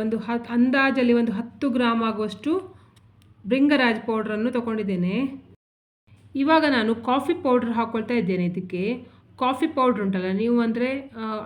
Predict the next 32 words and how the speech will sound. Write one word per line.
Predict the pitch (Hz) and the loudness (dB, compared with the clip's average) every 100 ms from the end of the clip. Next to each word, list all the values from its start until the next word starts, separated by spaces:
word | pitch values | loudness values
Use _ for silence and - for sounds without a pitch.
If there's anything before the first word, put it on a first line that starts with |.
| 233 | -2
ಐದು | 269 311 | 2 2
ರೂಪಾಯಿದು | 262 262 254 233 | 2 0 0 0
ಹಾಕೋದಾದ್ರೆ, | 240 240 240 233 254 330 330 - _ _ - | 0 0 0 0 2 0 -2 -10 _ _ -10
ಆ, | 208 220 | -6 0
ಒಂದು | 269 277 262 | 2 2 2
ಪ್ಯಾಕೆಟ್ | 247 240 233 | 2 0 -2
ಫುಲ್ | 254 226 | 0 2
ಹಾಕಿ, | 196 190 185 | 0 0 -2
ಐದು | 196 226 | 0 0
ರೂಪಾಯಿದಾದ್ರೆ. | 202 190 185 175 175 180 233 240 - - - - 240 | -2 -4 -4 -4 -2 -2 -4 -8 -18 -20 -10 0 2
ಎರಡು | 262 294 302 | 4 2 0
ರೂಪಾಯಿದು | 285 262 240 233 | 0 -2 0 0
ಹಾಕೋದಾದ್ರೆ, | 220 226 208 185 190 | -2 -4 -4 -4 -2
ಅಂದ್ರೆ | 196 202 202 | -2 -4 -6
ಎರಡು | 202 220 | -4 -6
ರೂಪಾಯಿದು | - 208 196 196 | -6 -6 -4 -6
ಪ್ಯಾಕೆಟ್ | 196 196 190 | -8 -8 -10
ಸಿಗ್ತಲ್ಲ, | 190 175 175 196 - | -10 -8 -6 -6 -6
ಅದು | 214 247 | -4 -4
ಹಾಕೋದಾದ್ರೆ | 233 220 202 196 185 175 | -4 -6 -6 -6 -4 -4
ಉಂಟಲ್ಲ, | 175 170 180 233 254 - - - 233 | -4 -6 -6 -6 -8 -20 -20 0 2
ಎರಡು | 269 302 262 | 4 4 4
ಹಾಕಿ. | 208 190 202 208 226 | 2 0 -2 0 0
ಐದು | 240 262 | 0 0
ರೂಪಾಯಿದಾದ್ರೆ | 254 233 226 220 226 226 | -2 -2 -2 0 -2 2
ಒಂದು | 233 240 240 | 2 0 -2
ಸಾಕಾಗ್ತದೆ, | 214 202 190 180 175 214 247 - - 214 | -6 -6 -8 -6 -4 -2 -4 -10 -8 -2
ಎರಡು | 233 | -2
ರೂಪಾಯಿದಾದ್ರೆ | 214 202 202 196 202 262 240 | -2 -6 -6 -6 -4 -2 0
ಎರಡು | 220 240 233 190 | 2 2 2 -2
ಬೇಕು. | 180 180 - _ _ _ _ _ _ - - 262 | -4 -8 -8 _ _ _ _ _ _ -20 -14 -4
ನೋಡಿ, | 226 196 | -2 -2